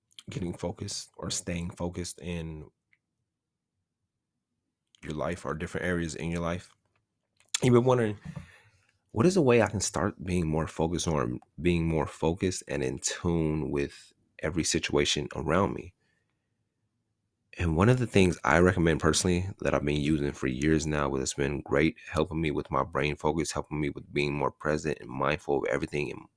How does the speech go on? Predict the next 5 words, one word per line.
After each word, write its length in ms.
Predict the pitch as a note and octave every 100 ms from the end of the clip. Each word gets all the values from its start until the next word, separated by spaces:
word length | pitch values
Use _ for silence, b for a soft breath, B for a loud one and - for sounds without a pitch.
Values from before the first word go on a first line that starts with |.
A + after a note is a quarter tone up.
| _ -
around 480 | C2+ F#2+ B1+ D2
me, 220 | E2 E2 - b b b b b b b _ _ -
is 340 | F#2+ D#2+ D#2
the 160 | - D#2 -
app 280 | E2 F#2+